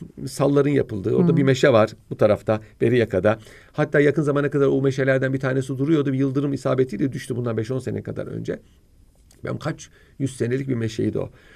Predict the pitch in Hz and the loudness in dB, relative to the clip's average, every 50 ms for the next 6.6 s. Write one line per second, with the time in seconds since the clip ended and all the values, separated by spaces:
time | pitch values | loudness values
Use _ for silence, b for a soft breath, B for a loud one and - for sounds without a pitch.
0 | b b b b b - 175 180 180 170 156 - - 151 139 139 170 190 170 147 | b b b b b 2 2 4 4 2 0 0 0 0 0 2 2 0 0 0
1 | 139 135 - 139 139 131 135 139 190 175 - - 160 151 135 113 90 - 156 - | -2 -2 -2 -2 -2 -2 -2 -2 -4 -6 -4 -4 -2 0 0 0 0 -2 -6 -10
2 | - - 196 208 b b b b b 196 220 226 202 180 220 214 - 285 220 - | -8 -6 -8 -8 b b b b b 0 2 2 2 0 -2 -2 -2 -8 -8 -8
3 | - - - - _ _ - _ _ - 170 156 - - 135 131 127 135 156 156 | -10 -20 -20 -20 _ _ -20 _ _ -4 -4 -2 0 0 0 0 0 0 0 2
4 | 156 147 139 135 143 160 156 196 220 - b b b b b b b b - 175 | 2 2 2 2 2 4 4 2 2 0 b b b b b b b b 0 0
5 | 165 135 - 185 185 190 208 - 190 175 165 175 160 165 156 156 156 151 127 120 | 2 2 2 -2 -2 -4 -6 -4 -2 0 0 -2 0 0 -2 0 2 2 2 2
6 | 120 - 127 131 - - 117 117 - 208 208 | 0 0 -2 -2 -4 -6 -10 -6 -4 -4 -4